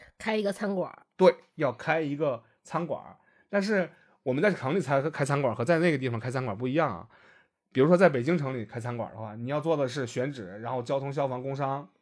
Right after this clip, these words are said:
Speaker 2: 啊，都已经找好，然后去新发地上货，或者去北京北边奶子房去上货、上调料、上菜品、上肉，完事儿。要不然的话，你就打电话让人给你送也可以。你要再有钱一点，你直接上河马町都没人管你啊。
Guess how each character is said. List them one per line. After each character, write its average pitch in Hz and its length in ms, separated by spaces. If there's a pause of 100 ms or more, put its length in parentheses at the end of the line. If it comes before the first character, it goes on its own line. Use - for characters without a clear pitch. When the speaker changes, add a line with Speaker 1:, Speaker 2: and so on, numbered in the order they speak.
(120)
Speaker 2:
啊， 127 280 (380)
都 127 100
已 127 60
经 143 320
找 139 160
好， 117 400
然 127 140
后 165 120
去 143 180
新 156 180
发 160 120
地 160 140
上 151 200
货， 180 340
或 143 100
者 117 100
去 135 300
北 117 160
京 156 180
北 117 140
边 143 160
奶 113 140
子 127 100
房 127 380
去 139 100
上 147 180
货、 139 280 (240)
上 180 180
调 139 140
料、 170 160
上 170 160
菜 175 180
品、 117 160
上 151 180
肉， - 240 (160)
完 151 120
事 247 80
儿。 196 140 (260)
要 214 120
不 185 60
然 180 100
的 190 60
话， 190 120
你 151 60
就 175 60
打 156 140
电 139 100
话 165 140
让 156 80
人 160 80
给 185 60
你 151 60
送 160 340
也 131 120
可 160 220
以。 110 220 (320)
你 160 60
要 208 80
再 220 160
有 170 80
钱 139 220
一 - 20
点， 143 180
你 131 60
直 165 100
接 208 80
上 214 140
河 220 140
马 180 160
町 226 160
都 185 80
没 175 80
人 170 100
管 165 180
你 165 100
啊。 156 300